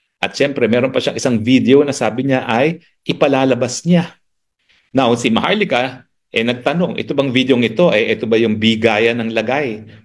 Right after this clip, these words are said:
Dahil ang sinabi ni Inday Sara, pinakagrabe rin tong deklarasyon laban kay Tambi. Man-, mantakin mo, ang speaker natin, caught on official court document na tumanggap ng suhol.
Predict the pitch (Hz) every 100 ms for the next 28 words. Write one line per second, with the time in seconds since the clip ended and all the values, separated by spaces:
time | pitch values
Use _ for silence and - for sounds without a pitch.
0 | - 104 107 107 110 113 107 113 113 117
1 | 110 110 110 139 139 92 - - 110 107
2 | 110 104 107 107 101 110 110 113 110 104
3 | 107 110 - 170 117 98 107 110 110 107
4 | 107 120 139 202 - - - _ _ _
5 | _ _ _ _ - _ _ _ 135 151
6 | 117 - 139 139 - 135 113 156 175 -
7 | _ _ _ - 139 135 - 135 143 139
8 | 131 123 156 196 175 - - 170 - -
9 | 139 127 110 160 175 165 147 - 147 147
10 | - 131 139 165 160 208 220 - _ _
11 | _ 135 131 151 147 139 170 175 156 135
12 | - 147 156 247 247